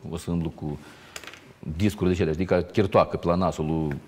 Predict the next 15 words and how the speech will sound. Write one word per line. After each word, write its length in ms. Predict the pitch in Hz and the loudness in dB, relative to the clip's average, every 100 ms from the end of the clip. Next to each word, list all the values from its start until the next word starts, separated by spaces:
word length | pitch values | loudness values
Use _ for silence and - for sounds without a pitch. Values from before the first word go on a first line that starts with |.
| - | -2
Cioban 420 | 87 85 101 71 | 0 4 2 2
sau 180 | 82 80 | -2 0
ca 120 | 85 | 0
Cioban 340 | - 85 95 | 0 2 2
pe 100 | 80 | 2
la 60 | 87 | 2
urechea 340 | 87 92 85 | 4 2 2
lui 120 | 85 85 | -2 0
Chirtoacă. 540 | 95 - 107 78 - | -2 2 2 2 -2
Și 100 | 73 - | -10 -10
eu 60 | 277 | -6
nu 60 | 233 | -6
sunt 180 | 151 | -6
un 80 | 151 | -4
revanșist. 760 | 151 151 151 - 80 - - | -2 0 -2 -2 -4 -6 -18